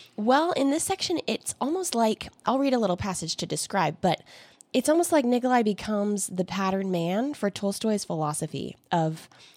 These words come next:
a multiplicity of causes. How should you live in a world where you, you are important, but not that important? Your,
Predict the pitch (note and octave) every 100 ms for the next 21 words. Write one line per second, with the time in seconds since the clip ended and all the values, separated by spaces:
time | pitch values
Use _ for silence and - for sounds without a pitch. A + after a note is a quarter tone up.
0 | _ F#3+ F3 F#3 F#3+ F3+ F3+ D#3+ - E3
1 | D#3 B2+ - A#3 - A3+ G3+ F#3 G#3 E3+
2 | D3 - - F3+ E3+ E3+ F#3 F3 D#3+ D3
3 | D3 D3+ - - - _ F3 G3 G3+ -
4 | G3 A3 G3+ - G3+ F#3+ D4 - - -
5 | G#3+ - F3+ D#3+ C#3+ A#2 - - - -
6 | - - - - F#3+ F#3 F3+